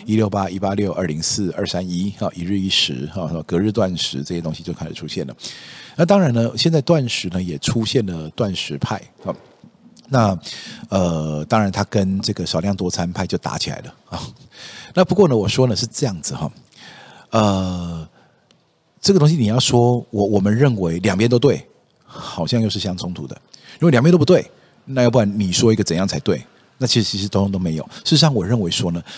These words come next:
这个状况就是因为每个人都处于代谢的不同状态，你可能正在发展胰岛素阻抗，你可能已经胰岛素阻抗，或是你根本就胰岛素敏感度很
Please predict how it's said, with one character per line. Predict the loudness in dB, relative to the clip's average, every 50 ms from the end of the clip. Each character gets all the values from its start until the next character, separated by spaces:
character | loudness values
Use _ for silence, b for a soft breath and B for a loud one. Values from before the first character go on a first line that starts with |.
| B B
这 | 0
个 | 0 2
状 | 2 2 2
况 | 2 0 -2 0
就 | -2
是 | -2 -4 -4 B B B B B
因 | 2 2 2 4 4
为 | 6 6 6 4 2
每 | 2 2 2 2 0
个 | -4 -2 -2 -2 0 -2
人 | -2 -2 -4 -4 -2 -4 -4 B B B B 2
都 | 4 6 6 6 6
处 | 4 0 0 0 0 0 -2 -4
于 | -4 -2 -2 0 0 0 0 0 -2 -4 b b b b b b b b b -2
代 | 0 0 2 2
谢 | 0 2 2 2 2
的 | 0 -2
不 | -6 -2 -2 0
同 | 0 0 -2 -2 -4 -4
状 | -2 0 0 0 0 -2
态， | -8 -6 -6 -6 -6 -8 -14 -20 -20 _ _ _ _ _ _ _ _ _
你 | 0 0 2
可 | 2 2 0
能 | 0 -2 -2 2
正 | 6 6 6 6 6 2 2
在 | 2 2 2 2
发 | 2 0 0 0 0 0
展 | -2 -4 -4 -4
胰 | -4 -4 -4
岛 | -4 -4 -4
素 | -4 -6 -6
阻 | -6 -6 -10
抗， | -8 -6 -6 -6 -2 0
你 | 0 2
可 | 2 2
能 | 2 0 0
已 | 0 -2 -4 -4 -4 -4
经 | -2 0 0 0
胰 | 0 -2 -2
岛 | -2 -2 -2
素 | -2 -6
阻 | -4 -6 -8
抗， | -8 -8 -8 -2
或 | 0 2 2
是 | 2 2
你 | -2 -4 -8 0
根 | 2 2 2 2
本 | -4 -6
就 | -6 -8 -8
胰 | -8
岛 | -8 -8 -8
素 | -4 -4 -4
敏 | -4 -4 -6
感 | -6 -8 -6
度 | -6 -6
很 | -8 -8 -10